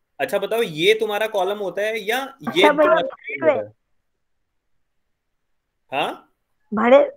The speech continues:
Speaker 2: भरे हुए। छह।
Speaker 1: हाँ, भरे हुए। भरे हुए कितने कॉलम है?
Speaker 2: छह।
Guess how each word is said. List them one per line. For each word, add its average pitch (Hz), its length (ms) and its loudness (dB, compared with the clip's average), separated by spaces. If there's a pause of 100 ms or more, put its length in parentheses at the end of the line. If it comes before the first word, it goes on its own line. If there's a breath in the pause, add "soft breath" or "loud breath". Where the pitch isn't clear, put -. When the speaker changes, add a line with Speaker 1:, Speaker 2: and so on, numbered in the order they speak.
Speaker 2:
भरे 240 300 6
हुए। 226 220 0 (420)
छह। 254 200 8
Speaker 1:
हाँ, 254 120 4
भरे 156 180 0
हुए। 123 280 -6 (240)
भरे 151 160 2
हुए 175 180 -2
कितने 165 240 -8
कॉलम 113 280 -6
है? 98 80 -20 (440)
Speaker 2:
छह। 226 500 4